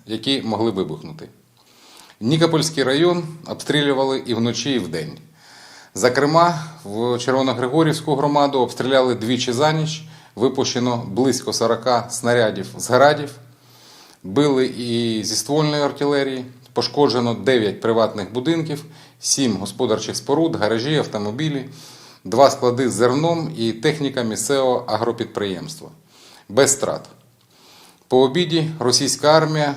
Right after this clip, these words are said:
знову обстріляла Нікопольський район, двадцять реактивних снарядів з градів та десять зі ствольної артилерії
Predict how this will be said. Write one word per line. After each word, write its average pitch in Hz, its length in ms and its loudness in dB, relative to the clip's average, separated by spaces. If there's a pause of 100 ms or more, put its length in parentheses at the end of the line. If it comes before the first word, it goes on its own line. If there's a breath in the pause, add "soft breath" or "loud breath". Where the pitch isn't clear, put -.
(100)
знову 117 420 2
обстріляла 135 720 2
Нікопольський 156 640 -2
район, 147 400 -2 (360 loud breath)
двадцять 120 520 4
реактивних 110 560 -2
снарядів 151 540 0 (140)
з 107 100 -8
градів 135 420 4 (760 loud breath)
та 123 280 4
десять 123 500 2 (120)
зі 107 160 -6
ствольної 151 480 2
артилерії 143 680 -2